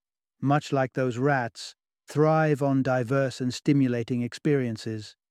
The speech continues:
Our brains bolster in strength and capability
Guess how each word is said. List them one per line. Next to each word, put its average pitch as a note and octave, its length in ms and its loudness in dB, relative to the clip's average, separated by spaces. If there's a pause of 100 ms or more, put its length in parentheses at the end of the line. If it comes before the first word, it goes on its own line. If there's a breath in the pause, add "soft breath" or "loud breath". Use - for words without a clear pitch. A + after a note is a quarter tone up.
(680)
Our F3+ 240 4
brains D#3 500 4
bolster D3 640 0
in B2+ 120 0
strength D#3 520 0
and C3+ 120 0
capability C3 800 0